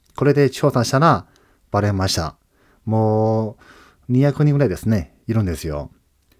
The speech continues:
またですね、現在はまだ情報が出てきました。国家資格の偽造の問題も出てきました。香港の汚職、腐敗の調査機構、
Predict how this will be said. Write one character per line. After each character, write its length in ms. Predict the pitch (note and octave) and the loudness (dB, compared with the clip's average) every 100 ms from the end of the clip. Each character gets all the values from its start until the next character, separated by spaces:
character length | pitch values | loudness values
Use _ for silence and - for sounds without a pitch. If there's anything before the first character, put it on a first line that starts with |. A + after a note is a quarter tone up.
| - | -8
ま 100 | A2 | -2
た 80 | A#2+ | -2
で 80 | A2+ | 0
す 80 | |
ね、 120 | A2 F#2 | -4 -2
現 300 | - D3 B2 | 0 0 2
在 140 | A#2 | 0
は 320 | A#2+ C#3+ C#3+ _ _ _ - | 2 2 0 _ _ _ -6
ま 160 | G#2 | -2
だ 200 | C3 G#2 | 0 0
情 200 | - F#2 | 0 -4
報 140 | F#2 A#2 | -2 0
が 140 | B2+ | 0
出 100 | A2 | -2
て 120 | F#2+ | -6
き 120 | - | -8
ま 160 | F#2+ F2+ | -8 -6
し 80 | - | -8
た。 200 | D#2+ - _ _ _ _ _ | -10 -12 _ _ _ _ _
国 220 | - C3+ | -2 -2
家 380 | B2 - B2+ B2+ _ _ _ | 0 0 0 0 _ _ _
資 260 | - - D#3+ | -14 -4 -2
格 260 | D3 - | 0 2
の 320 | C3+ D3+ D#2+ - _ _ _ - | 2 2 0 -8 _ _ _ -2
偽 80 | A2 | 0
造 140 | B2 | 2
の 80 | A#2 | 2
問 240 | F#2+ A2 | 0 -2
題 180 | A#2 A#2+ | 0 2
も 240 | D3 A2 F#2 | 2 2 -2
出 100 | F#2+ | -6
て 100 | G2+ | -8
き 160 | G2 | -8
ま 160 | F2 E2+ | -8 -8
し 60 | |
た。 200 | E2 D2 - _ _ _ _ _ _ _ | -8 -12 -16 _ _ _ _ _ _ _
香 320 | - F#3+ E3 C3+ | -4 0 2 0
港 260 | - A#2+ | 0 0
の 340 | C3+ D3+ F#2 - _ _ _ _ _ | 2 2 0 -6 _ _ _ _ _
汚 100 | A#2 | -4
職、 480 | A2 A#2 - A2+ A2 - _ _ _ _ | 0 -2 0 -2 -2 -8 _ _ _ _
腐 220 | _ - | _ -4
敗 300 | - A#2+ B2 | -2 0 0
の 260 | C3 C#3+ D3 - | 2 2 0 -6
調 240 | - B2 | -2 -2
査 180 | - E2 | -2 -6
機 160 | A2 | -6
構、 340 | G2+ F#2+ D#2+ | -6 -6 -8